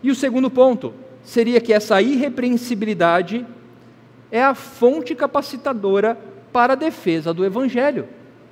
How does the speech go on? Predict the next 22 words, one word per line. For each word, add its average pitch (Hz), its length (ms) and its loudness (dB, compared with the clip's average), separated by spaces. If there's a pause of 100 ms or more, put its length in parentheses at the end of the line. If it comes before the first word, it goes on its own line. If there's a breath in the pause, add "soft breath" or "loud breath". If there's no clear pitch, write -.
(480)
Sim, - 540 -4 (440 loud breath)
vejam 214 400 2
que 196 280 0
a 170 80 0
descrição 208 600 -2
a 196 60 0
qual 196 180 0
termina 190 440 -2
no 165 160 -6 (280)
versículo 160 500 -6
nove 170 460 0 (200 loud breath)
nos 220 240 -2
diz 214 300 -4
isso, 254 320 -4
para 285 480 4
que 285 140 -6
possa, 233 680 0
ou 208 140 -4
seja, 226 340 0
para 226 220 2
que 247 120 -10
consiga 262 1000 -2